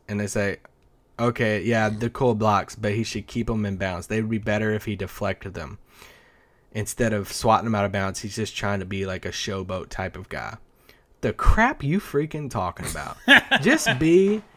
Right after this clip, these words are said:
Speaker 1: just be <laughs> excited that we have some defense on the court. Like, if Salah wants to swat it into the third row,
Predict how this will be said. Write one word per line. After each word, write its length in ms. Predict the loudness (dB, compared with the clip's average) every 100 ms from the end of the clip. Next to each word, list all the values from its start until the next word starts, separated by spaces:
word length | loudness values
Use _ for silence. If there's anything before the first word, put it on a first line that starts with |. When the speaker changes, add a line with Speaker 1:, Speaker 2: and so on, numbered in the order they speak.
| _
Speaker 1:
just 480 | 2 4 4 2 0
be 400 | 2 4 4 2 -2 -4 -6 -8 -20 -16 -14
<laughs> 640 | -16 -20 -20 _ -20 _
excited 800 | 4 6 6 12 12 12 10 6
that 180 | 6 10
we 200 | 10 10
have 280 | 8 6 4
some 220 | -2 2
defense 580 | 4 4 4 0 -2 0
on 260 | 4 4 4
the 80 |
court. 460 | -2 2 2 2 0
Like, 220 | 0 2
if 140 | 0 0
Salah 460 | 6 8 10 8
wants 260 | 8 6 6
to 80 | 0
swat 440 | 4 10 12 10
it 80 | 6
into 260 | 2 4
the 120 | 4 2
third 340 | 4 4 6
row, 400 | 6 6 6